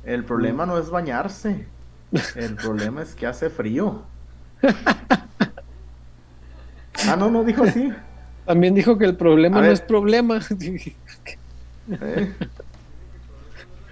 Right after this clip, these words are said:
Speaker 2: Ajá.
Speaker 1: Pero ¿sabes qué?
Speaker 2: Mm.
Speaker 1: Es buena la canción porque, porque, pues, la, las féminas, benditas mujeres, güey,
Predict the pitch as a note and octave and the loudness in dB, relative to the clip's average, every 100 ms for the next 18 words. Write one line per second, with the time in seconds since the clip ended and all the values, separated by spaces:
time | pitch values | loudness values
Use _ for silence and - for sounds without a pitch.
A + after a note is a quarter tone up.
0 | - - - F3 D#3+ D#3 - D#3+ F3 F#3 | -20 -20 -10 -4 -2 -2 -2 -2 0 0
1 | C4+ D4 A#3+ D4 D4+ - - - - - | 0 0 2 2 0 -10 -20 -20 -20 -20
2 | - - C#3 B2+ - - - - - - | -16 -4 -4 -4 -8 -20 -20 -20 -20 -20
3 | - - - - - - - - - - | -20 -20 -20 -20 -20 -20 -20 -20 -20 -20
4 | - - - - - F#3 G3 C4 C#4 C#4 | -20 -20 -20 -12 -2 0 4 6 6 4
5 | G#3 F3 - G3 C4+ - F#3 - - - | 2 -2 0 0 0 -2 -6 -8 -12 -20
6 | - - - - - E3+ F3+ F#3 D#3+ - | -20 -20 -20 -14 -4 -2 -2 -6 -6 -8
7 | - - - D#3+ D3+ D3+ D3 - E3+ G#3+ | -12 -20 -12 -4 -2 -2 -4 0 2 4
8 | A#3+ B3 C#4+ - - - - - - D3 | 2 2 0 -4 -18 -20 -20 -20 -8 -6
9 | D3 C#3 F#3+ B3+ B3 F#3 E3+ A3 C4 - | -4 -2 -2 0 -2 -2 -2 -2 -4 -6
10 | - - - - - - - C#3+ F3 - | -20 -20 -20 -20 -20 -20 -14 -2 0 2
11 | F4 G#3+ | 2 2